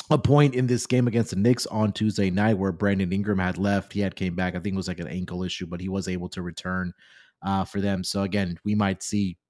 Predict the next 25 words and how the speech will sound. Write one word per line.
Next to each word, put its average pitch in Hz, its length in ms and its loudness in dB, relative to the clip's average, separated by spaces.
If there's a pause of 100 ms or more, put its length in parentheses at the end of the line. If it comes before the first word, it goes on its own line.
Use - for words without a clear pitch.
(280)
maybe 104 300 2
Zion 101 440 0
sit 101 180 -4
in 95 80 -4
this 92 120 -8
game, 101 320 0
maybe 92 600 -2 (340)
Brandon 104 260 2
Ingram 98 320 0
even 95 160 0
sit. 98 300 -2
And 90 80 -2
like 92 160 -2
you 85 80 -8
mentioned, 92 300 -4
C 98 120 -4
J 87 120 -6
McCollum 87 360 -4
dealing 85 180 -4
with 87 100 -2
that 85 100 -6
injury 87 380 -4
as 82 240 -6
well. 87 240 -4
So, 87 320 -4